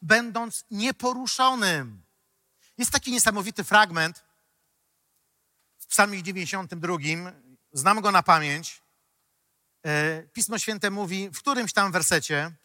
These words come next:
że po jednym boku padnie tysiąc, a po drugim boku dziesięć tysięcy. Prawda? "Mnie to jednak nie dotknie".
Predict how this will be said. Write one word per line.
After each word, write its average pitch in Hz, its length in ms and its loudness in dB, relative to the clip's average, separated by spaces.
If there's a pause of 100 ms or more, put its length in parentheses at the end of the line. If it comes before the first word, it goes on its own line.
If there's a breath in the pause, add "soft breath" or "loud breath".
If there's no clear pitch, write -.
(340)
że 180 140 -4
po 208 120 0
jednym 277 340 2
boku 226 280 0
padnie 190 360 2
tysiąc, 180 680 -4 (260)
a 180 80 4
po 190 140 -6
drugim 190 360 -6
boku 190 300 -2
dziesięć 160 320 -8
tysięcy. 120 560 -4 (560)
Prawda? 151 480 4 (240)
"Mnie 220 260 4
to 240 100 2
jednak 196 420 2
nie 175 140 -4
dotknie". 131 560 -2